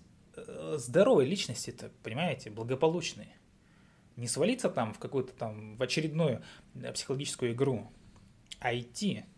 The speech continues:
идти своим путем, идти уверенно, крепко и достигать, э, с-, поставленных задач, там, да,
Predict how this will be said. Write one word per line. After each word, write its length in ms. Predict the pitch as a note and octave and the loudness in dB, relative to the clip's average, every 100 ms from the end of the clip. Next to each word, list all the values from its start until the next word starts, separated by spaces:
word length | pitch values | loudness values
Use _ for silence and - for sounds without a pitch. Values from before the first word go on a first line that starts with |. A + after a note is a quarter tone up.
| - _ - - | -20 _ -20 -20
идти 180 | - D#3+ | -10 -8
своим 280 | - C3+ A#2 | -4 -4 -2
путем, 420 | B2+ - - A#2+ | -4 -2 -2 -4
идти 140 | - | -6
уверенно, 480 | B2+ A2+ C3+ D3+ A#2+ | -6 -2 0 0 -2
крепко 440 | A#2 C3+ C3+ - A#2 | 0 2 2 0 -2
и 200 | A#2 A2+ | 0 -6
достигать, 580 | A2 - B2 C3+ B2+ - - - - - - - | -8 -8 -2 2 2 0 -18 -20 -20 -20 -20 -16
э, 1040 | - B2 - B2+ B2+ B2+ B2 A#2+ A#2+ B2+ | -12 -10 -10 -10 -10 -10 -10 -10 -10 -12
с-, 100 | - - - | -14 -20 -14
поставленных 400 | - C#3 B2+ A2+ | -2 0 0 -4
задач, 320 | A#2 E3+ F3 | 2 2 2
там, 200 | - G#2 | -4 -10
да, 300 | A2 A#2+ A#2+ | -4 -4 -4